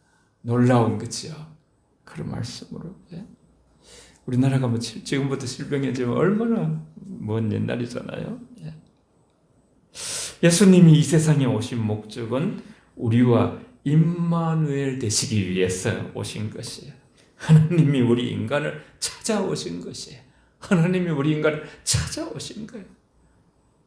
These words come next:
여러분, 뭐 진주시장이 여러분을 찾아오신다거나 대통령이 여러분을 찾아오신다고 생각해 보세요. 예? 얼마나 그게 감격이 있어,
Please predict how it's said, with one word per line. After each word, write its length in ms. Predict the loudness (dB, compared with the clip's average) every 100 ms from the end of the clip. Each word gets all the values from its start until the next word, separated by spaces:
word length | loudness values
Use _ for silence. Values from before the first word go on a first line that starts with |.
| _ -2
여러분, 240 | -2 0
뭐 380 | 2 4 4 2
진주시장이 840 | 0 -2 -2 -2 -4 -4 -2 0 0
여러분을 320 | 0 -2 -6
찾아오신다거나 1040 | -8 -8 -6 -6 -8 -10 -10 -8 -8 -10 -14 -20 _
대통령이 600 | -6 -4 0 0 0 0
여러분을 380 | -4 -6 -6 -6
찾아오신다고 800 | -4 -2 -2 -6 -6 -8 -6 -4
생각해 400 | -4 -8 -10 -10
보세요. 380 | -12 -12 -12 -12 -14 -20 _ _ _ _ -16
예? 60 | -14 -14 -20 _ _ _ _ _ _ _ _ _ -6
얼마나 580 | 6 8 8 6 2 -2
그게 160 | -8
감격이 500 | -6 -4 -4 -8 -14
있어, 220 | -18 -20